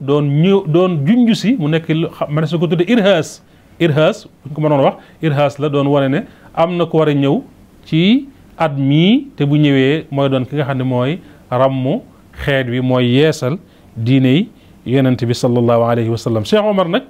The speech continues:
ci gëstu bokk yooyu ma doon junj léegi, muy waa sew, sewi mboor yooyu,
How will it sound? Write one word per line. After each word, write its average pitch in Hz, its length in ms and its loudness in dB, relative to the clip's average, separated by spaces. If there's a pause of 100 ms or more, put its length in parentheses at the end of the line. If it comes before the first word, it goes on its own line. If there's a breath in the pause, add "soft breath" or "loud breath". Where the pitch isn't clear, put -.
ci 165 80 -6
gëstu 180 400 -2 (560 loud breath)
bokk 175 260 0
yooyu 165 220 2
ma 185 100 0
doon 202 160 2
junj 175 180 0
léegi, 151 320 2
muy 156 160 0
waa 151 440 2
sew, 139 340 0
sewi 135 280 0
mboor 139 240 0
yooyu, 185 280 2